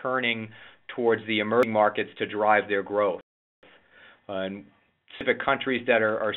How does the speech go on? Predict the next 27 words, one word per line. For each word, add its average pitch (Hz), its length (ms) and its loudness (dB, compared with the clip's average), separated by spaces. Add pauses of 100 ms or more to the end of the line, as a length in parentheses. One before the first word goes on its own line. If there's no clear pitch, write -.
seeing 117 220 -4
the 104 140 -6
strongest, 117 420 -2 (340)
strongest 127 400 -2
growth 110 280 0
include 107 520 -6 (320)
Russia, 117 600 4 (340)
China, 113 340 2
Brazil, 107 440 -2
and 104 100 -6
Mexico. 110 720 0 (320)
And 110 140 -6
this 117 160 -6
is 113 120 -10
a 117 60 -4
trend 117 340 -2
we 107 120 -2
expect 110 460 -4
to - 40 -14
continue 110 580 -4
as 95 80 -6
we 101 120 -6
move 104 320 -8
through 104 220 -8
two 104 100 -12
thousand 95 480 -4
thirteen. 101 560 -8